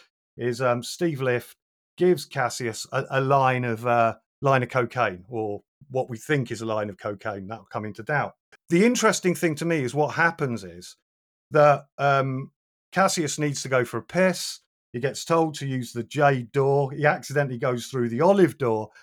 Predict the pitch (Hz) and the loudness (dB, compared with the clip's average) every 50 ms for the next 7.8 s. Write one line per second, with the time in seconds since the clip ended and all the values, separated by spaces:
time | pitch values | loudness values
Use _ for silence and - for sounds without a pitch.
0 | - - 139 135 143 139 170 160 175 - - - 143 143 139 131 127 127 113 - | -14 -6 -4 -2 0 2 2 2 2 2 -2 -4 0 2 2 4 2 2 0 -4
1 | - 131 127 127 123 117 _ _ _ _ - - 151 143 - - 202 185 175 147 | -10 -10 -8 -10 -10 -14 _ _ _ _ -2 -2 -2 -2 0 4 4 4 4 4
2 | 151 143 147 - 131 143 143 156 156 156 - - 156 - - 156 143 143 135 135 | 2 -2 -2 -6 -4 0 2 2 2 0 -2 -4 -4 -2 2 2 2 2 2 0
3 | - 123 110 101 98 92 - - _ - - _ _ _ - 175 175 180 190 - | -4 -6 -6 -6 -6 -10 -16 -18 _ -20 -20 _ _ _ -2 0 0 0 0 0
4 | - 226 277 233 226 294 294 294 - 254 240 226 214 190 190 185 - _ _ _ | 0 0 0 0 0 -2 -2 2 6 6 6 6 6 4 0 -4 -8 _ _ _
5 | _ _ _ _ _ - 180 185 180 185 180 180 180 185 214 240 247 240 226 180 | _ _ _ _ _ -2 2 4 6 6 8 8 8 6 6 6 6 6 4 4
6 | 147 127 110 110 - - - - - 135 127 - 156 156 156 151 143 139 139 - | 4 2 0 -4 -6 -10 -12 -12 -16 -14 -8 -6 -4 0 0 2 0 0 0 0
7 | 143 131 123 - - 156 156 151 147 - - - 123 104 95 | 0 0 0 -2 -2 -2 -2 -2 -2 -4 -10 -10 -10 -10 -10